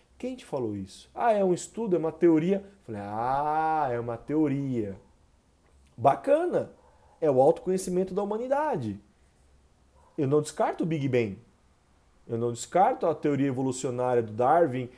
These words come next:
viemos da água, da ameba, peixe, macaco, símio. Não descarto nenhuma delas. Mas a pergunta que fica e que Aristóteles fez é: qual foi o primeiro motor? Quem é o motor que move tudo isso?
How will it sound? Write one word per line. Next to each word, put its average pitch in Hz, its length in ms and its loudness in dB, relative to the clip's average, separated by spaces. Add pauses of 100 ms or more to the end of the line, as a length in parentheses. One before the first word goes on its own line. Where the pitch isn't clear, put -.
(300)
viemos 127 500 0
da 123 100 2
água, 139 440 2
da 123 100 0
ameba, 127 400 2
peixe, 156 380 2
macaco, 151 440 2
símio. 165 380 -6 (260)
Não 165 240 2
descarto 233 560 0
nenhuma 202 300 -2
delas. 170 640 2 (240)
Mas 131 160 -6
a 147 60 0
pergunta 180 480 0
que 180 100 -4
fica 220 380 -4
e 185 40 2
que 185 120 0
Aristóteles 175 760 0
fez 165 240 4
é: 117 220 0 (960)
qual 160 180 0
foi 165 320 -4
o 147 60 -2
primeiro 117 380 -6
motor? 104 480 -8 (1900)
Quem 170 320 2
é 196 60 2
o 214 120 2
motor 160 680 0 (200)
que 135 120 -8
move 131 400 0
tudo 151 420 -4
isso? - 340 -8